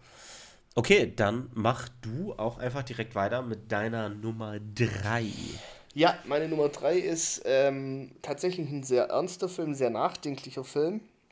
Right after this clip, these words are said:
Speaker 2: ähm, den ich sehr schön finde, ein sehr feiner Film. Ähm, er heißt Dance with Wolves,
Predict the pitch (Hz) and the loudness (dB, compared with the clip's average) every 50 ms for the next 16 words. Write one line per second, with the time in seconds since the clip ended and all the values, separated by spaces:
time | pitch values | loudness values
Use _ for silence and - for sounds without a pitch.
0 | - - _ _ 127 135 135 139 143 143 147 147 147 - - - - _ 151 147 | -20 -20 _ _ 2 2 2 2 0 -2 -4 -4 -6 -8 -10 -18 -10 _ -4 -4
1 | - - 143 - - - - - - 147 156 - 202 185 - - - 165 160 165 | -4 -4 -10 -8 -6 -6 -6 -4 0 0 2 2 0 -2 -2 -2 0 0 0 0
2 | 165 - 160 156 160 160 147 - 143 139 135 127 127 - - 143 147 151 165 160 | -2 -4 -6 -6 -4 -4 -4 -6 -4 0 0 0 0 0 -2 0 0 2 0 0
3 | 156 - - 156 156 160 165 175 175 175 - - - - - _ _ _ _ _ | -2 -4 -6 -4 -4 -4 -4 -6 -8 -12 -18 -20 -20 -20 -20 _ _ _ _ _
4 | _ - 131 127 131 131 131 117 - - _ 135 127 - 135 135 143 139 - - | _ 2 4 4 4 2 -2 -6 -10 -8 _ -2 -2 2 2 2 2 2 -2 -8
5 | - - - - - 113 123 135 151 175 175 175 - - - - 143 147 147 143 | -14 -20 -20 -2 0 2 4 4 2 0 -2 -6 -12 -12 -8 -2 -2 -2 -2 -2
6 | - - - 127 131 147 170 180 151 139 180 175 - - - - - - | -6 -14 -14 -6 0 4 4 4 4 4 0 -4 -6 -8 -10 -10 -12 -14